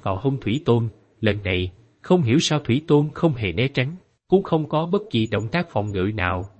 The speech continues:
để mặc Sa Ngộ Tĩnh bổ trúng xương sống bên hông. Tuy Sa Ngộ Tĩnh đã dùng hết toàn lực, nhưng Thủy Tôn vẫn bất động, như thể không hề bị ảnh hưởng. Sau Sa Ngộ Tĩnh, đến lượt Tiểu Bạch Long tấn công. Đòn tấn công của Tiểu Bạch Long rất kỳ lạ. Hắn đứng cách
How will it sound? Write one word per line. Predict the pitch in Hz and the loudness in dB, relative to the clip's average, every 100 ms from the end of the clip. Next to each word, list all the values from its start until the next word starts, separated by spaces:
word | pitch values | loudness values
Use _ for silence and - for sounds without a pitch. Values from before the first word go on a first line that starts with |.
| _ | _
để | 135 151 | -2 0
mặc | 120 - | -2 -2
Sa | - 151 | -2 -2
Ngộ | 107 98 | -2 -2
Tĩnh | - 147 90 | -2 -4 0
bổ | 113 | 0
trúng | 135 170 | 0 -2
xương | - 131 | 0 0
sống | - 135 170 | 0 -6 -2
bên | 135 | -2
hông. | 110 123 120 - _ _ - | 0 -2 -4 -8 _ _ 0
Tuy | 156 | 0
Sa | 143 135 | 2 -2
Ngộ | 120 87 90 | -4 -4 -2
Tĩnh | 101 123 156 | -2 -4 -4
đã | 120 | -4
dùng | 123 82 | -2 -4
hết | 87 156 180 | -2 -2 -2
toàn | - 82 | -4 -2
lực, | 92 90 _ _ _ - | -4 -6 _ _ _ 0
nhưng | 160 151 | 0 2
Thủy | 110 123 160 | 0 0 2
Tôn | 120 117 - | 0 0 -2
vẫn | 101 123 | -2 -2
bất | 185 - | -4 -2
động, | 87 90 - 147 | -4 -4 -10 0
như | 185 | 0
thể | 143 131 | 2 -2
không | - 165 | -2 -2
hề | 113 110 | 0 -2
bị | 104 95 | 0 -2
ảnh | 98 | -2
hưởng. | 131 92 92 175 - | -2 -2 -2 -6 -12
Sau | - - 143 | -8 -2 0
Sa | 139 143 | 0 -2
Ngộ | 127 92 | -2 -2
Tĩnh, | 101 110 156 202 _ - | 0 -2 -2 -8 _ 2
đến | 175 | 2
lượt | 123 101 | 4 0
Tiểu | - 110 139 | 0 -2 0
Bạch | 98 - | -2 -2
Long | 120 110 | -4 -2
tấn | 127 139 | -2 0
công. | 123 110 113 _ _ - | -2 -2 -6 _ _ -2
Đòn | 120 127 | 0 0
tấn | 165 196 | 0 0
công | 202 160 | 0 0
của | - | 0
Tiểu | 160 139 | 0 0
Bạch | 139 107 - | 2 0 0
Long | 127 135 | -2 0
rất | 135 202 - | 0 -2 -2
kỳ | 101 80 | -2 -2
lạ. | 78 76 87 101 _ _ _ | -4 -4 -6 -10 _ _ _
Hắn | - 151 175 | -4 -2 2
đứng | 165 | 0
cách | 190 | 0